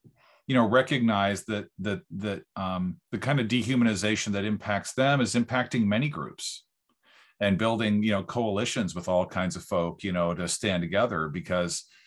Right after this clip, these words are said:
you know, we either stand together or we fall apart, you know, right?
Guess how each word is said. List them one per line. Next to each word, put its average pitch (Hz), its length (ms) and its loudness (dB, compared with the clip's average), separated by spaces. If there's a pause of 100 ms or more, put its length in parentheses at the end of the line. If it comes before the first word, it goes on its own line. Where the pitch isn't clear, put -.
(360)
you 98 80 -4
know, 87 140 0
we 95 140 0
either 101 260 0
stand 92 400 -2
together 95 340 -2
or 92 240 0
we 92 160 -2
fall 92 280 0
apart, 117 440 0 (220)
you 87 100 -6
know, 80 200 -4
right? 80 300 -6